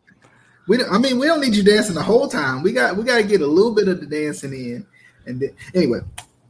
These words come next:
welcome in to the Instant Classic Wrestling Podcast, the only podcast that is always, and I mean always, an instant classic. What's going on, good people? D J here,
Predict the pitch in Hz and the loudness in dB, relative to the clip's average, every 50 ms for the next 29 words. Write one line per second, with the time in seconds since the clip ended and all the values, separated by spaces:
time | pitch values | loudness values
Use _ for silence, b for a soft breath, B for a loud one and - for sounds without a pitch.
0 | _ _ _ 165 196 202 - 202 196 202 202 196 196 190 190 - - 185 190 180 | _ _ _ 4 4 6 6 4 4 6 4 4 2 0 0 2 4 4 4 4
1 | 185 185 185 175 185 185 - - 180 175 - - 170 170 170 165 170 156 160 160 | 2 0 0 0 -2 -2 0 -2 -4 -4 -2 0 2 2 2 2 0 -4 -6 -6
2 | 160 160 156 156 151 156 151 160 143 - 139 143 143 143 135 143 147 143 139 135 | -6 -6 -2 0 0 0 0 -4 -8 -6 -8 -8 -8 -6 -4 -2 -2 -2 -2 -6
3 | 135 - 139 131 131 127 - - 143 147 147 143 139 143 139 143 - 131 131 135 | -6 -4 -4 -4 -4 -2 0 0 0 2 2 0 0 -2 -4 -6 -10 -10 -4 -2
4 | 135 139 139 135 139 135 135 139 135 131 131 131 131 127 131 127 b b b b | 0 0 0 0 -4 -8 -4 -2 -2 0 0 0 0 0 -2 -4 b b b b
5 | b b - 123 104 127 139 139 - - - 113 139 - _ _ _ _ _ _ | b b -12 -10 -8 -6 -8 -8 -8 -8 -8 -10 -10 -10 _ _ _ _ _ _
6 | _ - - 127 135 170 208 214 202 - 226 226 220 220 - - - _ _ _ | _ -12 -4 0 2 4 4 4 4 4 6 4 4 4 0 -8 -20 _ _ _
7 | _ _ _ _ _ _ _ _ _ _ _ _ _ _ _ _ _ _ _ _ | _ _ _ _ _ _ _ _ _ _ _ _ _ _ _ _ _ _ _ _
8 | _ _ _ _ _ _ _ _ _ _ _ 143 143 135 139 143 143 143 143 147 | _ _ _ _ _ _ _ _ _ _ _ -8 -8 -6 -4 -4 -4 -2 -2 -4
9 | 147 147 143 - - - 151 160 160 160 - 185 180 139 135 147 156 165 160 156 | -4 -4 -6 -10 -6 -2 0 0 0 0 -2 -2 -2 0 0 0 0 0 0 0
10 | 156 220 240 202 156 127 - - - | 0 2 2 2 2 0 -6 -16 -20